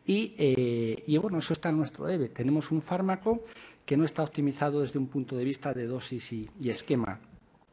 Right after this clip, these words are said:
Y esto me recuerda, eh, una frase que habéis oído alguna vez, seguramente de, de Von Hoff, que es uno de los padres de, de los nuevos fármacos, en el desarrollo precoz de fármacos, que decía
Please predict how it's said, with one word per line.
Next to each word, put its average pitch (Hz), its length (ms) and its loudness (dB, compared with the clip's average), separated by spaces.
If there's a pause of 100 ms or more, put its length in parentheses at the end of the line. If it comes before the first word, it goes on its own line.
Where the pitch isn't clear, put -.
(320)
Y 156 60 2
esto 156 220 0
me 170 80 4
recuerda, 160 560 2
eh, 127 40 0
una 139 200 4
frase 143 300 0
que 139 120 -2
habéis 135 240 0
oído 135 120 6
alguna 131 260 4
vez, 156 140 2
seguramente 135 420 0
de, 120 260 -2
de 120 140 -4
Von 117 240 -2
Hoff, - 180 -2
que - 140 -10
es - 160 -8
uno 131 100 2
de 123 80 -2
los 117 140 -6
padres 117 320 -6
de, 113 280 -2 (440)
de - 80 -4
los 120 200 -2
nuevos 127 240 0
fármacos, 120 640 0
en 117 200 -4
el 110 160 -6
desarrollo 120 560 -4
precoz 120 480 -6
de 107 80 -8
fármacos, 139 500 -2
que - 80 -6
decía 151 460 0